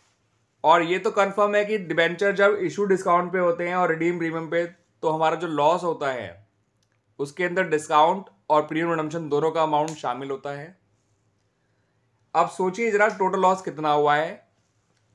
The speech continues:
अगर एसपीआर लॉस को राइट ऑफ करने से पहले पच्चीस लाख था, राइट, लॉस को राइट ऑफ करने के बाद पाँच लाख है,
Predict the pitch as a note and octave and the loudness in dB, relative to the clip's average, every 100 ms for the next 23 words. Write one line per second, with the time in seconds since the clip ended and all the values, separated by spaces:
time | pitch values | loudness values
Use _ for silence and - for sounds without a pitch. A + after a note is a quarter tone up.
0 | - D#3+ F#3+ F#3 F#3 G#3 G#3+ G3 F3+ F3+ | -2 2 4 2 0 2 2 6 6 6
1 | G3+ F3+ F3+ F#3+ F#3 F#3 F#3 F#3 F3 F#3 | 4 4 4 2 0 -2 -2 0 0 0
2 | E3 C#3+ E3 E3+ D#3+ E3 E3 E3+ D#3+ E3 | -2 -4 -4 2 0 0 -2 0 0 2
3 | D3+ D#3 D#3 E3 D#3 E3+ E3+ E3 D#3+ D#3+ | 2 2 2 0 0 0 -2 -4 -4 0
4 | D#3 D#3+ D#3 C#3+ D3+ D3+ C3+ C3 G#2 F2+ | 0 0 0 0 0 0 -2 -4 -14 -16